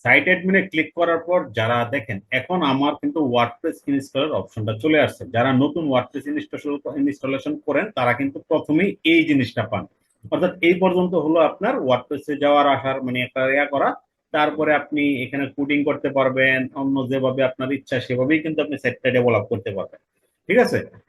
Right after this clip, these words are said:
তো আমি চাচ্ছি যে আমি WordPress-এ করবো। WordPress করার জন্য দেখেন এখানে বলতেছে ইংলিশ, আমি ইংলিশে ক্লিক করে দেবো। এখানে আরো অনেক ভাষা টাষা আছে, আপনি চাইলে যে কোনো ভাষা ইউজ করতে পারেন। আপনি যদি যে কোনো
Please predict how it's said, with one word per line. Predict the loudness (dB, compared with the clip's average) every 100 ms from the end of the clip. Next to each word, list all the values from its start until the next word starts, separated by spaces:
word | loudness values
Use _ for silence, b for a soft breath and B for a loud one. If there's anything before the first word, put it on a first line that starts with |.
| -4
তো | 0
আমি | 2 2
চাচ্ছি | 2 0 2
যে | 2
আমি | 2 2
WordPress-এ | 0 0 -6 -6 -6
করবো। | -4 2
WordPress | 0 0 -4 0
করার | 2 2
জন্য | 0 -2
দেখেন | 0 0
এখানে | 0 -2 -4
বলতেছে | -6 -12 -10 -4
ইংলিশ, | 0 0 -2 -6 -10
আমি | -4 -2
ইংলিশে | -2 -4 -8
ক্লিক | -8 -6
করে | -4 -2
দেবো। | 0 0
এখানে | 0 0
আরো | 0 2
অনেক | 0 0
ভাষা | -2 -4 -8
টাষা | -6 -6
আছে, | -2 -2
আপনি | -2 -4
চাইলে | -4 -4 -4
যে | -6
কোনো | -6 -6
ভাষা | -4
ইউজ | -4 -4 -6
করতে | -6 -2
পারেন। | 0 0
আপনি | -4 -10
যদি | -8 -8
যে |
কোনো | -6